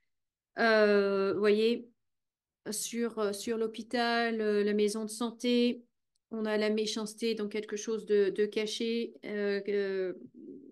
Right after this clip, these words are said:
et puis là, sur la maladie, on a la trahison.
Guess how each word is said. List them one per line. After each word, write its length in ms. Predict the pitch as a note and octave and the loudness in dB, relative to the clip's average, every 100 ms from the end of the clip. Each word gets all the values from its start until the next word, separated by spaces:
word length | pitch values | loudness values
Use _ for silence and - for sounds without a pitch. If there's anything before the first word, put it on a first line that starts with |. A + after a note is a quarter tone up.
| - _ _ _ _ _ - _ _ _ _ _ _ _ _ _ _ | -20 _ _ _ _ _ -20 _ _ _ _ _ _ _ _ _ _
et 140 | A3 G#3+ | -6 -6
puis 260 | A3 G#3+ | -4 -2
là, 260 | G#3+ A3+ A3 | 0 0 -2
sur 300 | - - A3 | -4 -4 -2
la 100 | G#3+ | 0
maladie, 720 | G#3 G#3+ G#3 G3 G#3 G#3 - | 0 0 0 0 -2 -2 -4
on 160 | G#3+ G#3+ | -4 -4
a 140 | G#3+ | -2
la 100 | G#3 | -4
trahison. 720 | G#3 A3 G3+ F#3+ G#3 G#3+ A#3+ | -4 -2 -2 0 -2 -2 -4